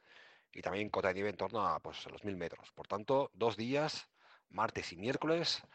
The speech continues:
con ambiente muy inestable, con cielos cubiertos, con lluvia, con bastante lluvia, las próximas dos jornadas. Y, bueno, pues, eh, aquellos que sigan de vacaciones, pues, hoy tendrán que buscar planes, eh, bajo techo porque,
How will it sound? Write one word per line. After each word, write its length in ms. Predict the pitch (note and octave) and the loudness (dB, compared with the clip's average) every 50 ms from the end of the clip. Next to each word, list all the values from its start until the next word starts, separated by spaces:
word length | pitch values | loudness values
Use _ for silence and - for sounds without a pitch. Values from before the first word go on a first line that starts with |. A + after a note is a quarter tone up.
| - - - - _ - | -20 -20 -20 -20 _ -14
con 160 | - D2+ D#2+ | -12 -8 -8
ambiente 400 | D#2+ E2+ G#2 G#2+ G2 G2 F#2 F2 | -6 -4 -4 -2 0 0 0 0
muy 200 | F#2+ A#2 C#3+ D3 | 2 2 4 4
inestable, 580 | A#2 - - A2+ A2+ A#2 B2 B2 B2+ B2+ B2+ - - - - _ _ _ | 4 4 6 4 4 4 4 2 2 2 0 -6 -16 -20 -20 _ _ _
con 180 | - - - | -14 -12 -8
cielos 240 | - - G#2 G#2 - | -4 0 0 0 0
cubiertos, 760 | - E2 F#2 B2+ C#3 C3 - D3 C#3 C#3 C#3+ C#3+ - - - _ _ _ _ _ _ _ _ | 0 4 6 6 6 6 8 8 8 8 8 6 2 -4 -10 _ _ _ _ _ _ _ _
con 200 | - C#2+ - - | -12 -10 -4 2
lluvia, 460 | - B2+ C3 C3+ C#3 C#3 D3 D#3+ - _ _ - | 6 6 8 8 6 4 2 0 -4 _ _ -18
con 100 | - - | -10 -8
bastante 260 | - - - A2+ G#2+ | -8 -6 -4 -2 0
lluvia, 460 | F2+ A2+ A2+ A2+ A#2 B2 B2+ C#3+ C#3+ _ - - - - _ _ - | 0 0 0 0 0 0 -2 -2 -6 _ -20 -20 -20 -20 _ _ -10
las 140 | - - | -8 -6
próximas 300 | - G#2 - G2 F#2 F2+ | -4 -4 -2 -2 0 2
dos 120 | A2 B2 B2 | 2 4 6
jornadas. 640 | C3 A2 G2+ G#2 G#2+ A2+ A#2 B2 C3 - - - - - - - - - - - - - _ _ - | 6 4 6 8 8 8 8 8 6 2 -2 -8 -12 -18 -20 -20 -20 -20 -20 -20 -20 -20 _ _ -6
Y, 160 | A2 A#2+ B2+ | -2 0 2
bueno, 180 | B2 A#2+ A#2+ | 2 2 2
pues, 160 | G2 G2 F#2+ - | 2 2 2 2
eh, 280 | F#2 F2 E2+ E2+ E2 D#2+ | 2 2 2 2 0 0
aquellos 220 | D#2+ - G2+ F#2+ | 0 -2 -2 -2
que 80 | G#2+ F#2+ | -2 0
sigan 160 | G2 G#2 G2 | 0 0 2
de 40 | F#2+ | 2
vacaciones, 280 | F2+ G2 - A#2 B2+ | 0 0 0 -2 -2
pues, 120 | - F#2+ F#2+ | -2 -2 -4
hoy 80 | F2+ | -6
tendrán 240 | - E2+ F2 F#2 F#2+ | -4 -2 -2 -2 -2
que 60 | G2 | -4
buscar 260 | F#2+ - - F#2+ G2 | -2 0 0 0 0
planes, 300 | - - G2+ G2 G2 - | 0 0 0 0 0 0
eh, 280 | G2+ F#2 F2+ F#2 F#2 F2 | 0 0 2 0 0 -2
bajo 280 | D2+ D2+ F#2 F#2+ - - | -2 -2 -2 -2 0 0
techo 220 | A2+ A2 - C3+ | 0 0 0 0
porque, 380 | - A2 G2 A2+ A2+ A#2+ A#2 | -2 -2 -2 0 0 0 -2